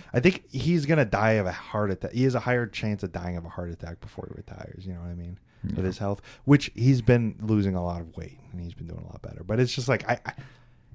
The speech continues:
Speaker 1: e-, everyone points at Andy Reid and it's just like, what, what about Pete Carroll or, like,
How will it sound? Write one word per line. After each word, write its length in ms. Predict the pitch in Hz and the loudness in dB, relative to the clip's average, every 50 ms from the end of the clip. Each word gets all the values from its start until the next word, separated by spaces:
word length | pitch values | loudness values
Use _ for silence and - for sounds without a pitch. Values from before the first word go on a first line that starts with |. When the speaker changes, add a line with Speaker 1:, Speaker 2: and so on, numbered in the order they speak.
| - - - - - - - - - - - 135 | -20 -20 -20 -20 -20 -20 -20 -20 -20 -14 -12 -12
Speaker 1:
e-, 40 | 143 - | -10 -6
everyone 640 | 160 165 170 190 202 196 196 190 170 147 127 113 | -2 2 6 6 8 8 8 6 6 4 2 0
points 320 | - - - 165 156 - 131 | -2 -2 0 0 0 -2 -2
at 60 | 95 | -2
Andy 200 | 123 127 120 110 | 0 0 2 2
Reid 240 | 98 101 113 120 107 | 2 2 2 2 2
and 80 | 98 | 0
it's 140 | 98 92 - | -2 -4 -6
just 160 | - 117 - | -10 -8 -8
like, 120 | 117 104 - | -8 -6 -4
what, 160 | 113 104 104 | -4 -2 0
what 140 | 117 123 131 | 0 2 2
about 180 | 131 107 - | 0 0 -4
Pete 220 | - - 120 107 - | -6 -8 -8 -8 -8
Carroll 460 | - - 107 107 104 98 92 87 85 | -8 -6 -2 -2 0 0 -2 -2 -4
or, 120 | 85 87 | -8 -10
like, 380 | 85 85 85 82 - - - - | -10 -10 -12 -14 -16 -18 -20 -20